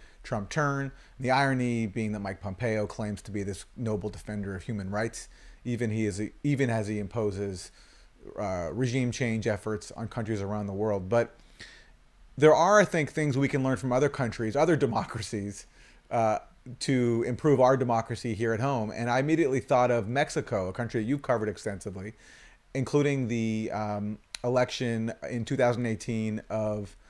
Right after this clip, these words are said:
amlo, uh, Andres Manuel Lopez Obrador, the president there. Are there any lessons from the Mexican election, uh, and specifically from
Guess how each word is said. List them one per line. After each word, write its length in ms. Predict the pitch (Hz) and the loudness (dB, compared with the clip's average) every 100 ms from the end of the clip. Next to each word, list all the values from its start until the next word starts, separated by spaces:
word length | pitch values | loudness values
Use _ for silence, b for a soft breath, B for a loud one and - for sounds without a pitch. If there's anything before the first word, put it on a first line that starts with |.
| b b | b b
amlo, 480 | 156 165 131 98 - - | 0 2 0 -2 -6 -12
uh, 460 | 101 101 104 101 104 - _ - | -8 -6 -4 -4 -6 -14 _ -6
Andres 600 | 117 117 127 120 - - b b | -4 4 6 6 4 -12 b b
Manuel 340 | 123 123 113 | 0 2 2
Lopez 300 | 113 113 117 | 2 2 2
Obrador, 400 | 113 110 107 127 | 0 -2 0 0
the 60 | 107 | 0
president 260 | 117 113 107 | -2 -4 -8
there. 140 | 95 B B B B - - | -8 B B B B -10 0
Are 100 | 156 | 4
there 140 | 151 180 | 6 4
any 100 | 208 | 4
lessons 400 | 175 160 175 156 | 4 4 2 -4
from 140 | 151 | -2
the 80 | 120 | 0
Mexican 480 | 120 127 - - 147 | 0 0 -2 -4 0
election, 640 | 139 131 - 135 127 131 | 2 0 0 -6 -4 -6
uh, 280 | - 107 107 - | -6 -4 -4 -4
and 240 | 107 101 | -4 -6
specifically 600 | - - 131 123 131 120 | -6 -4 -2 -2 0 -2
from 400 | - 123 110 110 | 0 -2 -2 -4